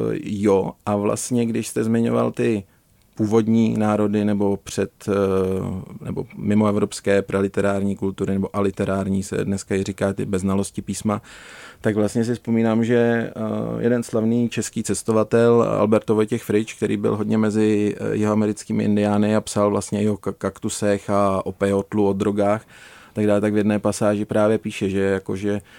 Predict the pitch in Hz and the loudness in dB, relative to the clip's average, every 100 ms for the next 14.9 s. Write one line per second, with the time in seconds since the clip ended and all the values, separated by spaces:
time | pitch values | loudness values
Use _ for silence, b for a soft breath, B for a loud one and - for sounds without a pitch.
0 | B B - 110 107 98 107 107 107 101 | B B 0 2 2 2 2 4 4 2
1 | 104 104 107 101 107 101 104 107 104 98 | 0 0 0 0 0 0 0 2 0 -2
2 | - 104 104 98 - 98 - 101 101 101 | -2 0 0 -2 -8 -10 -2 0 2 2
3 | 104 104 101 104 101 101 98 98 - 104 | 2 2 4 2 2 2 2 0 -4 0
4 | 101 101 101 - - 110 101 98 101 98 | 0 0 -2 -8 -2 0 0 0 0 0
5 | - 101 104 107 101 104 98 101 101 101 | -2 -2 0 0 0 0 -2 0 0 2
6 | 101 - 104 101 101 104 101 104 - 101 | 0 -2 -4 -2 0 0 -2 -2 -4 -2
7 | 101 101 98 98 98 101 98 101 - - | 0 0 -2 0 0 0 -2 -4 -6 -6
8 | - 98 95 95 92 90 98 101 104 110 | -2 -2 -2 -2 -4 -4 -6 -6 -10 -4
9 | 98 98 - - 92 101 95 95 95 95 | -4 -6 -12 -8 -6 -4 -2 -2 0 -2
10 | 95 95 95 - 101 90 B B B B | 0 -2 -4 -8 -8 -8 B B B B
11 | - 95 - 101 98 101 104 107 107 107 | -10 -10 -4 -2 0 0 2 2 2 2
12 | 107 101 101 104 101 104 98 95 95 - | 2 2 2 2 0 -2 -4 -4 -6 -4
13 | 101 98 95 98 98 101 101 98 98 95 | -4 -2 -2 -2 0 2 2 0 0 -2
14 | 98 95 95 98 101 98 98 95 98 | -6 -6 -4 -4 -2 0 0 0 -2